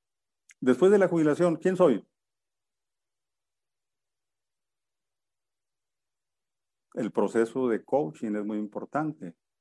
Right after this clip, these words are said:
en esta etapa. Tu verdadera identidad. Soy José Luis Ramos. Tengo mis valores. Soy leal, soy honesto,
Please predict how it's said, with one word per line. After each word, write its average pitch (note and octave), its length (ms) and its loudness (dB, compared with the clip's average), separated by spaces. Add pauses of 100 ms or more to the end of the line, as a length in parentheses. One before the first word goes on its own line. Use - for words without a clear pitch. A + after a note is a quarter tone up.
(680)
en G2+ 160 -8
esta G#2 220 -6
etapa. - 420 -10 (1400)
Tu A#2+ 140 2
verdadera A#2 420 4
identidad. G#2 560 -2 (1120)
Soy C#3+ 140 2
José C#3+ 260 -6
Luis A#2 160 2
Ramos. A#2+ 380 -2 (1900)
Tengo B2+ 220 4
mis A#2+ 180 0
valores. G#2+ 560 -4 (1000)
Soy B2 140 -2
leal, B2 440 0 (600)
soy C3 140 -4
honesto, B2 480 -4